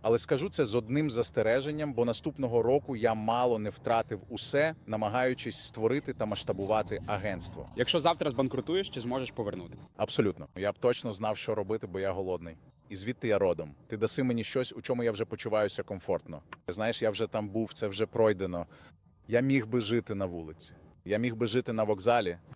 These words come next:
Speaker 1: Я міг би вирішувати, чи купити мені метрокарт, чи купити їжу. Я міг би не їсти кілька днів. Міг би виконувати цю роботу.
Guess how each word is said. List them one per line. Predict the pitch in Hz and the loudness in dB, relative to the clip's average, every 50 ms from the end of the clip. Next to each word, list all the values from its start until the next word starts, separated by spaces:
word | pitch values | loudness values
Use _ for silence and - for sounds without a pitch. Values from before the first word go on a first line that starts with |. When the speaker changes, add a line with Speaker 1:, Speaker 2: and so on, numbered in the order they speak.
| _ _ _ _ _ _ - | _ _ _ _ _ _ -4
Speaker 1:
Я | 95 104 117 | 2 2 4
міг | 127 139 143 123 | 4 4 0 0
би | 120 123 123 | 2 2 4
вирішувати, | 110 123 123 139 143 - - 127 117 - 110 | 4 6 4 4 2 0 0 -2 -2 -2 -2
чи | - - 120 | -4 -4 -4
купити | - 120 - 135 131 - 123 | -4 -4 -2 -2 -2 0 -2
мені | 110 110 110 113 | -4 -4 -4 -4
метрокарт, | 110 110 110 - - 110 - - 123 123 127 - - - | -2 -2 0 2 2 0 2 2 2 2 2 2 -2 -6
чи | - - | -8 -8
купити | - - 104 - 117 110 - 117 | -8 -6 -4 -2 -2 -2 0 -2
їжу. | 107 104 101 95 87 80 85 78 - - - - - _ _ - - - - | -4 -2 -2 -2 -2 -2 -6 -10 -14 -18 -20 -20 -20 _ _ -20 -20 -12 -4
Я | 92 104 | -2 -2
міг | 110 113 117 104 98 | 0 0 -2 -2 0
би | 113 110 | -2 0
не | 110 110 | 0 0
їсти | 110 113 131 135 - - 117 | -2 -2 -2 -2 -2 -4 -8
кілька | - - 117 104 - - 101 | -8 -6 -8 -6 -4 -4 -4
днів. | 92 101 107 120 147 156 - - - - - - - | -4 -4 -6 -6 -6 -8 -14 -20 -20 -20 -20 -12 -2
Міг | 107 123 135 120 | 2 2 4 4
би | 113 127 | 6 4
виконувати | 110 117 - - 127 127 131 123 120 120 - 117 | 4 4 4 4 4 6 6 6 4 4 2 2
цю | - - 131 | -4 2 4
роботу. | 113 117 107 113 113 107 - - - - | 6 6 8 10 8 8 8 6 -2 -8